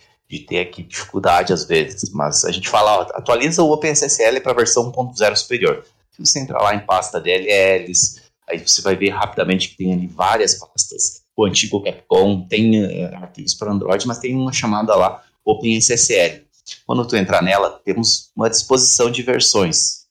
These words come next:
A gente fala sempre de um ponto zero superior, quando você bater o olho ali, você já vai ver, ó, tem um ponto zero, ponto dois, ponto vinte e um, ponto um, ponto um, ponto um.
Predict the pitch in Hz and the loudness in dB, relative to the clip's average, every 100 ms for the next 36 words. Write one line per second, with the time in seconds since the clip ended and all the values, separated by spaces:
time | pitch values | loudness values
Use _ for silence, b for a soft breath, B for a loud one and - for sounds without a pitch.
0 | - 80 - 82 104 95 87 - 98 92 | -14 -12 -4 0 2 0 -2 -6 -4 -2
1 | 85 - 87 - - 90 82 104 - 113 | -2 2 2 2 -2 -4 -2 -2 0 -4
2 | 110 113 - 110 B B B - 135 - | 0 0 -2 -4 B B B -2 0 2
3 | 143 143 143 131 135 131 135 127 127 95 | 4 4 4 2 0 0 0 0 2 4
4 | 82 80 85 80 80 _ _ - 104 117 | 2 0 -8 -8 -10 _ _ -4 -2 0
5 | 113 107 98 92 95 95 101 90 90 - | 0 -2 0 0 4 4 4 0 -4 -4
6 | 87 82 - 92 - 87 - 87 90 - | -2 -2 0 2 2 -4 -6 -10 -8 -4
7 | 120 139 139 127 123 123 127 120 113 113 | 0 2 2 0 0 -2 0 -2 -2 -4
8 | 113 113 104 73 | -4 -2 -4 -6